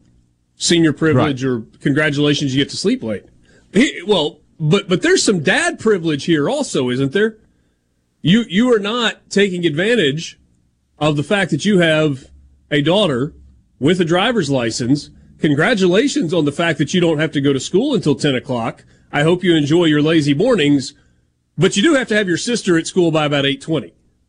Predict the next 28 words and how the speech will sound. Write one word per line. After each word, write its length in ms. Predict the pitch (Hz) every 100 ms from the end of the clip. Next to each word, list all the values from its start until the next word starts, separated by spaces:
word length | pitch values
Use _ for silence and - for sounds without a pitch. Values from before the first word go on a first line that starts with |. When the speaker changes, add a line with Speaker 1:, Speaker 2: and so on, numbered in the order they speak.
| _ _ _ _ _ _ _
Speaker 2:
No, 560 | 107 110 110 107 113 123
that, 60 | 107 151
that 120 | 160
wouldn't 200 | 123 98
be 100 | 92
right. 260 | 87 78
I 60 | 80
mean, 100 | 92
she 160 | - 143
earned 500 | 139 135 139 123 98
the 60 |
privilege, 480 | 95 117 78 80 -
right? 260 | 95 98 -
She, 120 | 120
you 260 | 131 127
get 160 | 127 165
that 220 | 135 117
for 100 | 113
having 380 | 104 120 107 98
good 200 | 113 95
grades. 600 | 90 98 73 - - -
You 140 | 98 98
have 200 | 117 104
that. 120 | 120
You 140 | 110
get 180 | 101 120
that 220 | 117 104
for, 500 | - 104 92 90 85